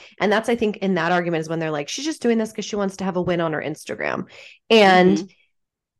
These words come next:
Speaker 1: the court actually asked for more briefing on this issue 'cause I think the court was a little bit persuaded, like, "Hey, these earrings were already sold. What are you looking for here?"
Speaker 2: Yeah, what do you need?
Speaker 1: Yeah, what, what's,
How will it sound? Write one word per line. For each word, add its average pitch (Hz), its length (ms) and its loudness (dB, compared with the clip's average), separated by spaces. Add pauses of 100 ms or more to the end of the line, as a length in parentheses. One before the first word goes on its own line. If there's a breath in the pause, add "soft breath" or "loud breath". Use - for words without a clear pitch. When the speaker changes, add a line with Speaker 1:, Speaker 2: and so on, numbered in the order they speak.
(280)
Speaker 1:
the 226 180 2
court 277 420 0
actually 208 640 -2
asked 180 280 -6
for 175 120 -6
more 160 160 -6
briefing 285 360 -4
on 269 120 0
this 262 160 -4
issue 262 280 -8
'cause 240 180 -8
I 202 40 -2
think 190 180 -4
the 185 60 -2
court 247 260 0
was 220 120 -2
a 196 40 -2
little 180 200 0
bit - 140 -2
persuaded, 170 460 -8
like, 160 160 -6
"Hey, 277 260 -4
these 185 180 -2
earrings 262 200 -2
were 214 60 -6
already 190 140 -2
sold. 165 540 -2 (260 soft breath)
What 196 120 -4
are 254 40 -4
you 262 100 -4
looking 185 360 -2
for - 160 -10
here?" - 400 -16 (160 soft breath)
Speaker 2:
Yeah, 208 260 -2
what 175 160 -6
do 214 80 -6
you 220 80 -6
need? 202 320 -6
Speaker 1:
Yeah, 185 200 0
what, 196 200 0
what's, 214 300 -4